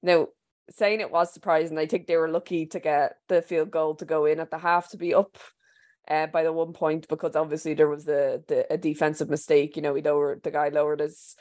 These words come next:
low, uh, hit Geno when he was sliding. So obviously they, they got the yardage and got the field goal from that. So I think they were a bit lucky. Like, don't get me wrong, the Seahawks played really well in the first half,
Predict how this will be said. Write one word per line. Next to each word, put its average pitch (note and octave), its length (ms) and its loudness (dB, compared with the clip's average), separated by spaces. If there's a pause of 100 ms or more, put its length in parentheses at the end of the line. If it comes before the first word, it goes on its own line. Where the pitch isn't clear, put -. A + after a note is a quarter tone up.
(400)
low, D#3+ 240 0
uh, D3+ 360 0
hit F3 380 -2
Geno E3 320 0
when D#3 140 0
he C#3+ 40 -2
was C#3+ 160 -2
sliding. D3+ 600 -2
So D3 240 2
obviously D3+ 340 -4
they, C#3+ 360 2
they D3+ 120 0
got D3 220 -2
the D3 80 -2
yardage D3+ 460 2
and D3 120 -8
got D3 160 4
the D3+ 60 -16
field D#3 260 0
goal D3+ 160 0
from D3 220 -12
that. D3+ 260 -2
So D3+ 160 0
I D#3 80 2
think F3+ 180 -8
they A3 100 -2
were F#3 100 2
a E3 60 0
bit E3 200 -2
lucky. D#3+ 340 -2
Like, D3+ 200 -2
don't G#3 160 4
get F#3 100 0
me E3 80 -2
wrong, D#3 160 2
the D#3+ 60 -8
Seahawks E3 340 0
played D#3 160 0
really D3+ 160 -4
well D#3+ 300 2
in D3+ 60 -10
the D#3 40 -12
first D3 300 -2
half, C#3+ 360 0